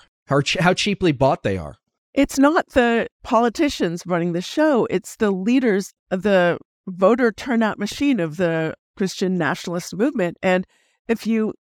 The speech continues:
Speaker 2: really dig into what they believe, it's incredibly dominionist. It's very theocratic. They dress themselves up in red, white, and blue and call themselves the true patriots.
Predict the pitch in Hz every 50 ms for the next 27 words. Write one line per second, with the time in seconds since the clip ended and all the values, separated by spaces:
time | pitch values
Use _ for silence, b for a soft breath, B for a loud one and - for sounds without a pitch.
0 | _ - 190 175 226 302 330 302 240 220 175 226 220 208 202 208 202 196 - -
1 | 233 185 202 190 - 185 180 175 - 190 208 240 240 202 165 196 - - 240 196
2 | - - - 262 220 269 240 196 190 190 - - 226 180 180 190 226 277 247 170
3 | - - - - 175 - - - 175 190 190 269 285 - - 196 180 - - -
4 | 170 170 185 226 269 - _ _ _ _ _ _ _ _ _ _ - - 202 196
5 | 190 185 185 - - _ _ _ _ _ - 165 - 214 233 254 - - 254 240
6 | - - 226 202 202 202 180 - 190 190 - 208 180 170 175 - _ _ _ _
7 | _ - 170 202 208 233 208 202 196 208 208 214 202 202 196 185 160 180 185 196
8 | 202 208 196 170 160 - - - - 190 185 196 180 156 - - 175 165 170 -
9 | - 165 - - - 185 175 165 - - - 214 254 - - - 202 170 - -
10 | - -